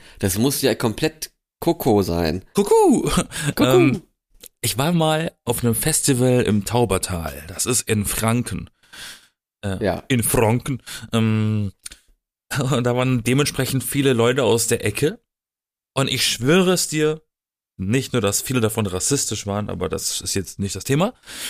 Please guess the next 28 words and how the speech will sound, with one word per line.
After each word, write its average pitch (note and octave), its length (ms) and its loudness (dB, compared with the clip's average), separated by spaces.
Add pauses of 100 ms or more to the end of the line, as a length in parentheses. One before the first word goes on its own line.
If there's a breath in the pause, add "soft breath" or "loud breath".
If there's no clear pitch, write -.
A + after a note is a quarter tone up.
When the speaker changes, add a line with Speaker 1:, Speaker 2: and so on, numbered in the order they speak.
(140 loud breath)
Speaker 2:
ähm, A#2+ 300 0 (680)
sondern B2 500 0 (340)
die A2+ 220 -2
waren C3+ 280 2
ja A2+ 160 2
schwer C3+ 380 -2
zu - 160 -2
verstehen, G#2+ 720 -2 (360)
wenn G2 140 -2
man F#2 260 -2 (100)
dieses, F#2+ 500 -2 (180)
diese F#2 160 -2
Sprache F#2+ 420 -4
nicht F#2 200 -4
kann. F2+ 300 -4 (1160 loud breath)
Und D3+ 180 2
dann A2+ 160 4
Speaker 1:
Mhm. A2 40 2
Speaker 2:
waren B2 180 2
die B2 80 2
auch G#2 40 2
noch G#2 160 -2
betrunken. C3+ 840 0 (240 soft breath)
Das - 260 -2
wurde G#2+ 240 0
noch F#3 160 2
schwerer. D#3 840 0
<laughs> F3 80 -6